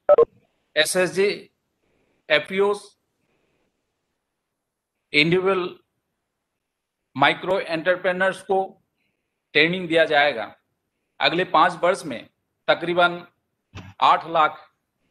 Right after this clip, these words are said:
beneficiary को training प्रदान करने का लक्ष्य रखा गया है। मंत्रालय ओडीओपी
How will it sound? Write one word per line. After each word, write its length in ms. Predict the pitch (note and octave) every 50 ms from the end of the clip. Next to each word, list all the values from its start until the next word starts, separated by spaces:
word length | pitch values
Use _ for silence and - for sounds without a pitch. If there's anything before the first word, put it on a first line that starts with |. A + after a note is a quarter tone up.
| _
beneficiary 580 | - C#3+ D#3 E3+ E3 E3+ D#3 - E3 E3+ E3+ E3+
को 180 | F3 E3+ C#3 A#2 B2 B2+ - _ _ _ _ _ _ _ _ _ _ _ -
training 360 | D3+ D3 D#3+ E3 F3 F3+ F3
प्रदान 440 | - - D3 C3+ D3+ D#3+ E3+ E3+ D#3+ - - -
करने 260 | D#3+ D3+ D#3 E3 E3+
का 420 | D#3+ - D3 D3 C#3+ - - - _ _ _ _ -
लक्ष्य 340 | C#3 D#3 E3 - - F3 D3+
रखा 260 | C#3 - - D3+ D3
गया 240 | C3+ C#3 C#3 C#3 B2+
है। 180 | G2+ F#2+ - _ _ _ _ _ _ _ _ _ _ _ _ _ _ _ _ _ _ _ _ _ C3
मंत्रालय 840 | C#3+ D#3 D#3 D#3 E3 D#3+ F3 F3+ F#3+ G3 G3+ G#3 G#3 - - _ _ _ _ _ _ _ _ _ _ _ _ _ _ _ _ _ _ _ _ _ _ _ _ _ _ _ _ _ - - - - _ - - -
ओडीओपी 600 | D3+ E3 E3+ F3 G3 F#3+ F#3 F3+ F#3 G#3 G3 G3+